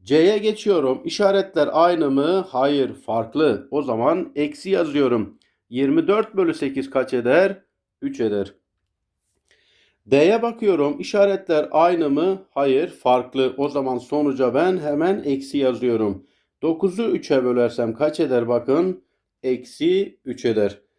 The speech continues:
Değerli arkadaşlar, konu anlatımı buraya kadar. Şimdi birbirinden güzel pekiştiren sorularımıza geçelim. Soru bir. Yukarıda verilen işlemin sonucu aşağıdakilerden hangisidir?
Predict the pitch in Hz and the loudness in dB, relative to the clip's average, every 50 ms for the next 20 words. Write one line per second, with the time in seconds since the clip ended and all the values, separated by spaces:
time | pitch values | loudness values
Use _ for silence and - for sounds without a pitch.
0 | _ _ _ _ - 160 190 202 208 202 190 196 202 196 196 190 196 - 196 196 | _ _ _ _ 2 2 4 4 4 2 0 0 -2 -2 -2 -2 -2 -2 -2 -2
1 | 196 - - - 156 156 165 196 190 190 - - 123 127 123 120 117 117 - 117 | -4 -4 -4 -4 -2 2 2 2 2 2 0 -2 -2 0 0 0 0 0 -2 -4
2 | 117 117 107 107 131 160 170 165 165 185 185 175 180 185 180 - - _ _ _ | -4 -4 -4 -4 -2 -2 -2 0 0 0 0 0 0 0 -2 -4 -10 _ _ _
3 | _ _ _ _ _ _ - - 202 202 190 156 143 147 160 160 - - 139 165 | _ _ _ _ _ _ -10 -6 -4 -4 -2 -2 -2 -2 -2 -4 -8 -4 0 0
4 | 185 165 156 143 131 127 127 123 120 120 120 113 107 120 143 170 175 180 170 - | 0 0 0 -2 -4 -2 -2 -2 -2 -2 -2 -2 0 2 2 4 2 2 0 -2
5 | 139 131 135 - - - 127 127 123 123 120 - - 147 151 135 127 120 113 113 | -6 -6 -6 -10 -12 -6 -4 -4 -4 -4 -4 -2 -2 -2 0 0 0 0 0 -2
6 | 117 110 123 160 170 175 175 170 131 135 135 131 - 127 120 120 117 110 101 92 | -2 -2 0 2 2 2 2 0 0 -2 -4 -2 0 0 0 2 2 0 -2 -4
7 | 90 - _ _ _ _ _ _ _ _ _ _ _ _ - - 160 156 151 165 | -8 -12 _ _ _ _ _ _ _ _ _ _ _ _ -2 0 2 4 4 4
8 | 180 196 196 190 156 117 123 135 131 113 - - - _ _ _ _ _ _ _ | 4 4 4 2 0 -2 -2 0 0 0 -2 -4 -16 _ _ _ _ _ _ _
9 | _ _ _ _ - 135 170 - - 190 202 202 196 180 - 226 233 226 185 180 | _ _ _ _ -8 -8 -6 0 4 4 4 4 4 2 2 2 2 2 2 2
10 | 160 147 139 131 131 127 131 - 180 - - 190 170 160 160 156 160 - - 143 | 2 2 2 2 0 0 0 -4 -6 -6 -4 -4 -2 0 0 -2 -2 -4 -2 -2
11 | 139 139 135 135 139 139 147 165 160 - 190 180 180 190 185 185 - 190 185 185 | 0 0 0 0 2 2 2 2 2 0 -2 0 0 0 0 0 2 2 2 2
12 | 175 196 208 202 202 185 156 160 160 160 160 151 139 135 135 135 123 127 120 98 | 2 2 2 2 2 0 0 0 2 2 2 0 0 -2 -2 0 0 0 0 -2
13 | - | -4